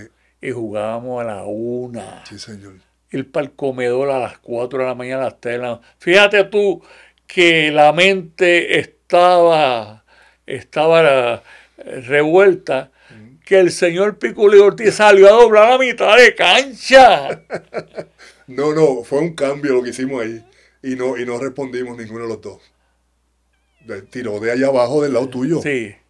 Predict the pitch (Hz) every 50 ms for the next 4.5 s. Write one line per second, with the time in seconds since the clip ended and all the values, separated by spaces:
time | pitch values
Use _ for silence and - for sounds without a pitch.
0 | _ - 113 107 107 107 92 - _ _ _ _ _ _ _ _ _ _ _ _
1 | _ _ _ _ _ - 127 117 110 117 113 110 104 113 117 113 113 110 107 110
2 | 113 120 120 131 143 143 139 135 143 147 147 156 151 151 143 127 113 117 113 110
3 | 110 110 _ _ _ _ _ _ _ _ _ _ - 117 117 113 110 107 101 117
4 | 131 156 165 160 143 139 151 151 -